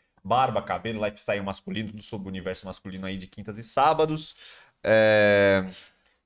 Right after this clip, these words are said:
Lembrando aí, galera, que a gente tá aqui. Se você quiser curtir, comentar e se inscrever no canal aí, será muito bom. Eu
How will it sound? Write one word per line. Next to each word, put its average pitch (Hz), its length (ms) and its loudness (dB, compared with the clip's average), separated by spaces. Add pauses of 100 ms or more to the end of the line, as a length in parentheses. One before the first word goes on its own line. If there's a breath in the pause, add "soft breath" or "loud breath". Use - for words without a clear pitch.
(220)
Lembrando 135 840 4
aí, 131 320 4
galera, 110 400 6
que 139 560 -6
a 143 80 -2
gente 127 260 -8
tá - 100 -2
aqui. 151 540 -6
Se - 160 -10
você 120 220 -2
quiser 120 220 -4
curtir, 123 400 -6
comentar 110 400 -4
e - 20 -12
se - 120 -18
inscrever 104 360 -12
no 101 100 -14
canal 98 420 -6
aí, 120 420 -6 (720)
será 117 440 2
muito 123 360 -6
bom. 123 360 0
Eu 113 240 0